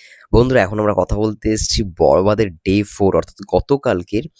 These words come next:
মাল্টিপ্লেক্স কালেকশন নিয়ে। দেখো, এখনো পর্যন্ত তিন দিনে, মানে ডে ওয়ান, ডে টু এবং ডে থ্রি মিলিয়ে বরবাদের কালেকশন দাঁড়িয়েছিল বারো কোটি পঞ্চান্ন লক্ষ টাকা, মানে সাড়ে বারো কোটির উপরে।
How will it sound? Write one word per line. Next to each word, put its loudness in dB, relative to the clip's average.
মাল্টিপ্লেক্স -2
কালেকশন -2
নিয়ে। 0
দেখো, 2
এখনো -2
পর্যন্ত 0
তিন 0
দিনে, 0
মানে -2
ডে -2
ওয়ান, 0
ডে -2
টু 0
এবং -2
ডে -2
থ্রি -4
মিলিয়ে 0
বরবাদের -2
কালেকশন -6
দাঁড়িয়েছিল 0
বারো 0
কোটি -4
পঞ্চান্ন 0
লক্ষ 0
টাকা, -2
মানে 0
সাড়ে 0
বারো 0
কোটির -6
উপরে। -4